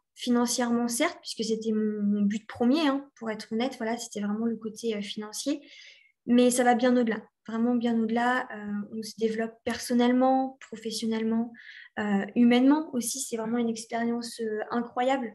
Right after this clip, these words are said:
On rencontre des gens, euh, géniaux, on fait des, on fait des voyages ensemble. Enfin, voilà, on apprend à se connaître, et cetera. Donc, on fait vraiment de très, très belles rencontres.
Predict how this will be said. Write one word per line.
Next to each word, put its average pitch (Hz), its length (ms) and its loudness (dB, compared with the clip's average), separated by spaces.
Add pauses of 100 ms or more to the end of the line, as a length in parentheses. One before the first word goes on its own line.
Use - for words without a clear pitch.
On 220 80 -14
rencontre 214 380 -4
des 220 140 -4
gens, 226 260 -4
euh, 208 200 -4
géniaux, 240 520 2
on - 20 -12
fait - 160 -18
des, 202 300 -4 (580)
on 220 60 -6
fait 214 100 -2
des 214 120 4
voyages 226 340 2
ensemble. 247 260 2
Enfin, 247 120 -4
voilà, 233 180 -2
on - 20 -6
apprend 220 280 -6
à 226 60 -2
se - 120 -6
connaître, 240 380 0
et - 80 -14
cetera. 233 420 -6
Donc, 226 140 -4
on - 40 -20
fait - 140 -16
vraiment 226 220 -2
de 208 140 -10
très, 247 200 -6
très - 180 -10
belles 226 200 -4
rencontres. 220 500 -6